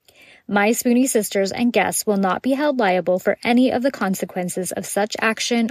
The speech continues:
or inaction. Trigger warning. Some episodes may cover sensitive topics, including,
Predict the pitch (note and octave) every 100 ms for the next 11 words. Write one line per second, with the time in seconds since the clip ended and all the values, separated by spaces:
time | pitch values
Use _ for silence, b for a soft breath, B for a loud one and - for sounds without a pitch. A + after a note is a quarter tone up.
0 | - G#3+ G#3+ G3+ F3 F#3 - - - F#3+
1 | _ B B B B _ - D4 B3+ A3
2 | F#3 F#3 - - _ b b b b -
3 | C4 C#4+ - C#4+ E4 E4 E4 - C#4 C#4
4 | C#4 C4 B3 A#3 A3+ D4+ D4+ G3 F3+ F3+
5 | - A3+ - C4 C#4 C#4+